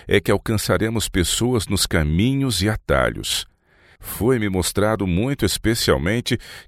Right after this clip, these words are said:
que, por meio dos nossos hospitais, muitos receberão a verdade presente e a ela obedecerão. Nessas instituições, tanto homens como mulheres devem ser ensinados a cuidar do próprio corpo,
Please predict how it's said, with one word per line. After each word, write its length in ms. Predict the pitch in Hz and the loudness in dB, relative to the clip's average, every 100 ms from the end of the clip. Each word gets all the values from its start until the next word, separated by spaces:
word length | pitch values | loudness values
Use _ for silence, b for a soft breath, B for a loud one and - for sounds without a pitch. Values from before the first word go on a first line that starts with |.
| B | B
que, 80 | 170 | -4
por 300 | 180 131 85 | 0 0 2
meio 260 | 143 123 | 2 0
dos 220 | 73 69 | -2 -2
nossos 420 | 76 98 113 78 78 | 0 0 -2 -2 -2
hospitais, 720 | 76 101 - 85 101 98 - B B B | -2 -2 0 2 2 -2 -6 B B B
muitos 500 | 107 131 135 - 101 | 0 0 0 -2 -2
receberão 760 | 92 87 98 78 78 71 107 120 | 0 0 0 0 2 2 2 0
a 40 | |
verdade 540 | 92 78 62 92 82 | 0 0 0 -2 -2
presente 680 | 76 71 65 78 117 - - B B B | -2 -2 0 0 -2 -4 -8 B B B
e 140 | - 139 | -2 0
a 160 | 71 | 2
ela 360 | 71 85 87 82 | 2 0 0 0
obedecerão. 920 | 73 71 73 76 73 - 78 78 55 - _ _ _ B B B B | 0 0 0 0 0 2 2 2 -2 -8 _ _ _ B B B B
Nessas 680 | 160 104 147 147 - 67 71 | -10 -4 -4 -2 -2 -2 -2
instituições, 960 | 92 - 85 80 71 - 101 92 - - B B B | -4 -4 -4 -2 -2 -2 -2 -2 -4 -8 B B B
tanto 260 | 135 - | -2 0
homens 400 | 117 139 92 - | -2 0 -2 -2
como 400 | - 95 127 110 | -2 -2 -2 -2
mulheres 640 | 73 65 73 82 76 76 - B B B | -2 0 0 0 0 -6 -8 B B B
devem 280 | 107 123 | 2 2
ser 180 | 101 135 | -2 -2
ensinados 580 | 131 - 92 85 101 85 | -2 -2 -2 0 -2 0
a 60 | 85 | 0
cuidar 380 | 87 78 101 | 2 2 2
do 100 | 90 | 0
próprio 480 | 78 90 113 127 110 | -2 -2 0 0 -2
corpo, 580 | - 78 58 - - | -2 -2 -2 -4 -8